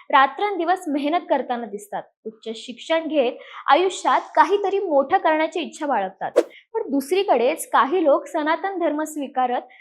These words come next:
संन्यासी जीवन जगणे पसंत करतात. लाखो रुपयांची नोकरी सोडून संन्यासाची दीक्षा घेतात. ते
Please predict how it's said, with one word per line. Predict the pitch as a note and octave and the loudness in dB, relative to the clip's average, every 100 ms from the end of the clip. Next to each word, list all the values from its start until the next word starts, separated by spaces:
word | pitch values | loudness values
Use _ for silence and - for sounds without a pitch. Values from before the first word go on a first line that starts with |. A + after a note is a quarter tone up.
| - - | -8 0
संन्यासी | E4 E4 F#4+ G4+ F4+ | 0 0 -2 -2 -2
जीवन | E4 D#4+ E4+ | -2 -2 -2
जगणे | D4 C#4 D#4 | -2 -2 -2
पसंत | D#4 C4+ A#3 G#3+ | -2 -2 -2 -4
करतात. | G#3+ F#3+ F#3 E3 - _ _ _ | -4 -6 -8 -12 -12 _ _ _
लाखो | B3+ B3+ C4 - A4 | 2 2 2 4 4
रुपयांची | G4 G4 F4+ F4+ F#4 | 4 2 0 0 -2
नोकरी | D4+ - D#4 | -2 -4 -6
सोडून | E4 D#4+ B3 C#4 | -2 0 0 -2
संन्यासाची | F#4 C#4 C4 D#4 E4 D#4 | -2 -2 -2 -2 -2 -2
दीक्षा | E4 C4+ - E4+ | -4 -6 -4 -4
घेतात. | D#4 C4 - C3+ _ _ - | -2 -4 -6 -8 _ _ -20
ते | - | -4